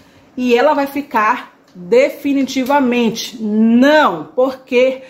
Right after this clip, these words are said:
não contém química e não vai fazer transformações nos meus fios, tá?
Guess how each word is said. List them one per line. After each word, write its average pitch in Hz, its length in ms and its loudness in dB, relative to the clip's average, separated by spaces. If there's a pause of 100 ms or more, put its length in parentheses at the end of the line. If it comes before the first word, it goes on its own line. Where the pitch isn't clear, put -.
(300)
não 254 560 2
contém 311 440 -2
química 240 880 -2 (220)
e 277 180 4
não 311 360 4
vai 226 320 2
fazer 220 560 -2
transformações 220 880 -4
nos 214 120 -2
meus 233 300 0
fios, 226 680 -4 (400)
tá? 165 400 -2